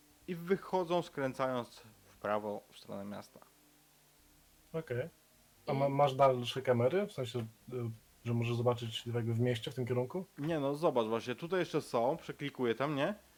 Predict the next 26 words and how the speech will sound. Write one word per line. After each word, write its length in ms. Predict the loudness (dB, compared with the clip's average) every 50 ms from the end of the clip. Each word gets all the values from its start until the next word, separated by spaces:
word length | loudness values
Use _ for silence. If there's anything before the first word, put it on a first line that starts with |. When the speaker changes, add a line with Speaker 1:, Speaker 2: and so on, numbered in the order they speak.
| _ -10 -2
Speaker 2:
No, 220 | 0 0 0 -2 -4 _ -4
no. 80 | 0
Speaker 1:
O, 300 | 2 4 4 2 2 0 -6 -12 -20 -20 _ _ _ _ _ -4
i 300 | -2 0 0 0 0 -2 -2 0
tutaj 300 | 0 2 4 4 4 4
prawie, 460 | 6 4 4 4 4 4 4 2 0
prawie 440 | -2 -2 0 2 2 4 2 2 2
do, 280 | 4 4 4 2 2 -2 -10 -16 -8 -4
y, 180 | -2 -2 -2
parku, 440 | -2 2 4 4 4 4 2 -4 -2
prawie 280 | 2 2 2 2 2 -2
tutaj 300 | -4 -6 -4 -4 -2 2
do 160 | 2 2 4
nas. 380 | 4 4 4 4 2 -2 -8 -20 _ _ _ _ _ _ _ -20 _ _ _ _ 2
O, 340 | 4 4 6 4 2 -2 -6 -16 _ 0
pyk. 340 | 2 2 2 2 -2 -10 -20 -20 -20 _ _ -20 _ _ _ _ _ _ _ _ _ -20 _ _ -8
I 1200 | -6 -4 -2 -2 -2 -4 -4 -6 -6 -6 -8 -8 -8 -8 -8 -6 -6 -6 -6 -6 -6 -6 -6 -6 -4
zobacz, 240 | -2 0 0 0 -2
tu 160 | -2 -4 -4
znika 320 | -2 0 0 4 4 4 4
za 180 | 6 4 6
rogiem, 460 | 6 4 4 4 4 4 4 4 4 0 -4 -12 -20 -20 -12 -10 0 2
pyk. 320 | 4 4 4 2 -2 -10 -20 -20 -20 -20 -20 -20 -20 -20 -20 -20 -20 -20 -20 _ _
I 80 | -8 -4
nie 200 | 0 0 0 0
ma. 200 | 0 -2 -4